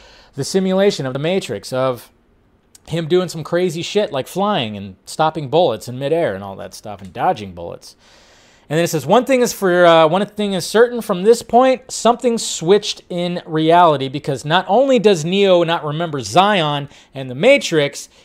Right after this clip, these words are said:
he doesn't remember the people." So he doesn't have any recollection or anything like that. He's just having crazy dreams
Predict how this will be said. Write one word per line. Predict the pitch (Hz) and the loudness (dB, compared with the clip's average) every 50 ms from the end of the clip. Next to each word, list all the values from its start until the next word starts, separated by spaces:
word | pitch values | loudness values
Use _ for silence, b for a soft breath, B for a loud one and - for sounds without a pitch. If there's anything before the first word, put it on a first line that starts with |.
| b | b
he | _ 269 311 | _ 0 2
doesn't | 320 269 214 208 160 190 | 6 6 6 6 4 2
remember | 190 175 170 180 185 185 180 185 185 185 - - _ _ _ | -2 -2 0 0 0 0 0 0 0 0 -2 -8 _ _ _
the | 120 131 208 220 | -2 -2 -2 -2
people." | 220 - - 254 277 - - - 123 101 87 - | -2 -2 -2 0 0 0 2 0 0 0 -2 -8
So | - - - 143 151 143 - _ b b b b b b b b b b b | -10 -8 -8 -6 -6 -8 -10 _ b b b b b b b b b b b
he | - 185 247 | -4 2 6
doesn't | 277 262 220 196 | 6 6 6 6
have | 190 196 190 180 180 | 4 4 4 4 2
any | 185 185 185 | 0 0 2
recollection | 180 185 180 180 180 156 175 208 220 220 - - 147 | 2 2 2 2 2 2 4 2 2 2 -2 -8 -8
or | 127 131 165 | -4 -2 0
anything | 220 226 208 - 143 | 0 0 0 -2 -6
like | 123 113 107 110 | -8 -10 -10 -8
that. | 113 104 110 | -8 -6 -6
He's | 139 190 185 | -6 -6 -4
just | - 202 156 165 | -4 -4 -2 0
having | 175 180 175 160 143 | 0 0 0 -2 -2
crazy | - 180 175 175 165 147 131 | -2 0 0 0 0 -2 -4
dreams | 110 143 202 240 240 208 165 113 - - | -4 0 0 0 0 0 -2 -6 -10 -14